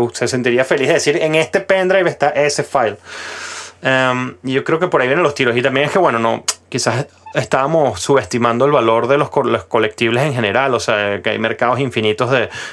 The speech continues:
de, de, ¿cómo se llama? De, de cards de béisbol, de cartas de béisbol y zapatos Nike de Michael Jordan. O sea, la vaina, lo, el, <laughs> lo, entre paréntesis, yo había estudiado ese mercado en particular, el mercado de los zapatos Nike de Michael Jordan y es una locura. O sea,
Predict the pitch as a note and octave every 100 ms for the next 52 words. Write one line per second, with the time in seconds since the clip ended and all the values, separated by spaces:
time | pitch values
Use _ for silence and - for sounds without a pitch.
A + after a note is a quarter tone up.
0 | - A#2 A2 G2+ G2 G2 G2+ G2 G2 A#2
1 | G#2+ G#2 G2+ G2+ G2 - A2+ B2+ B2 G#2
2 | G2 G2+ G2 - - A#2 G#2+ - A#2 A#2
3 | A#2+ A2 G#2+ A#2+ E3 E3 D3+ A#2 A2+ A2
4 | G#2 G#2 A#2 D3+ D#3+ A#2+ G2+ - G#2 -
5 | A#2+ A#2 A2 C3 B2 C3+ A2+ A2 A2 A2
6 | C3 D3 B2+ C3 A#2+ A#2 D#3 D3+ B2+ B2
7 | - - - C#3+ - C#3+ E3+ - C#3+ C#3+
8 | C#3 E3 B2 - A#2 C3 D#3+ D#3+ D#3 B2
9 | B2+ C#3+ D3+ F#3 C3+ C3+ D#3 F3+ D3 C3
10 | C3+ D#3+ B2+ B2 D3+ D#3+ A#2+ A#2 C#3+ D#3
11 | D#3+ D3+ B2 A#2 A#2 D3 E3 B2 C3+ D3+
12 | A2 B2+ A2 F#2+ G#2